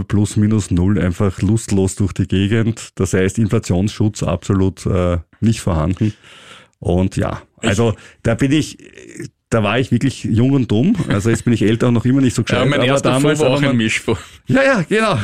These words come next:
Speaker 1: <laughs> Na, da brauchen wir uns um nichts kümmern, da machen wir uns einfach mit. Na, das ist super, da ist alles dabei. Das
Speaker 2: Ja, alles
Speaker 1: ist
Speaker 2: sicher und
Speaker 1: Ja,
Speaker 2: man kann
Speaker 1: genau.
Speaker 2: trotzdem Gewinne machen.
Speaker 1: Ja.
Speaker 2: Ja.
Speaker 1: Ja,
Speaker 2: Allerdings
Speaker 1: eh, wer, wer, wer macht bei Mischfonds sicher einen Gewinn?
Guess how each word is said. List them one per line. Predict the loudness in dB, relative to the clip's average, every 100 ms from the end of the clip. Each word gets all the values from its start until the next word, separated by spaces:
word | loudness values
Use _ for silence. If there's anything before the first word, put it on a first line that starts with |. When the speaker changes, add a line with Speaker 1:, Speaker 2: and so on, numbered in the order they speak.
| -2
Speaker 1:
<laughs> | -4 -4
Na, | -4
da | -2 -2
brauchen | 0
wir | 0
uns | 2
um |
nichts | 2 0
kümmern, | 0 2 2
da | 2
machen | 2
wir |
uns | 0
einfach | 0 0
mit. | 0 0 0
Na, | -2 0
das | -2
ist | -2
super, | -2 0
da | 0
ist |
alles | 0 -2
dabei. | -2 -2 -2
Das | 0
Speaker 2:
Ja, | 0
alles | 0 0
Speaker 1:
ist | -2
Speaker 2:
sicher | -2 0 2
und | 2
Speaker 1:
Ja, | 2
Speaker 2:
man | 2
kann | 0 0
Speaker 1:
genau. | 0
Speaker 2:
trotzdem | 0 0 0
Gewinne | 0 0 2
machen. | 0 0 -2 0
Speaker 1:
Ja. | 0 0 -2 -4 -4
Speaker 2:
Ja. | -2 0 -2 _ _ _ _ _ -14 -2
Speaker 1:
Ja, | 2 2
Speaker 2:
Allerdings | 2 2 2 2 2
Speaker 1:
eh, | 2
wer, | 2 2 0
wer, | -2 0 0 0
wer | 0 0
macht | 0 -2 0
bei |
Mischfonds | 0 0 0 0 0
sicher | 0 0
einen | 0
Gewinn? | 2 2 2